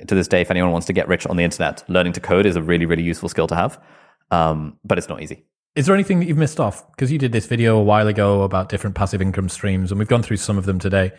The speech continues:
Speaker 2: Looking back, is there anything that you've developed since then that you wish that you put in?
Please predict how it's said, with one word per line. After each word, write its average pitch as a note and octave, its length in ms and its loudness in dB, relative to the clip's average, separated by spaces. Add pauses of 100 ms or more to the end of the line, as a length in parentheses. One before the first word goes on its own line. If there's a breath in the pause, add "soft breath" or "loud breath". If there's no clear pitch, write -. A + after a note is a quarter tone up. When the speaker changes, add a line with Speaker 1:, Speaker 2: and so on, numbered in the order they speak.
(400 soft breath)
Speaker 2:
Looking B2 300 2
back, A#2 240 2
is G2 80 -4
there A2 100 0
anything G#2+ 440 0
that G2+ 120 0
you've G2+ 160 -4
developed G2+ 400 2
since G#2 360 -2
then G2 200 0
that F#2 100 -2
you G2 100 -4
wish G2 160 0
that F#2+ 80 -10
you G2 80 -4
put G2 160 0
in? F#2+ 160 0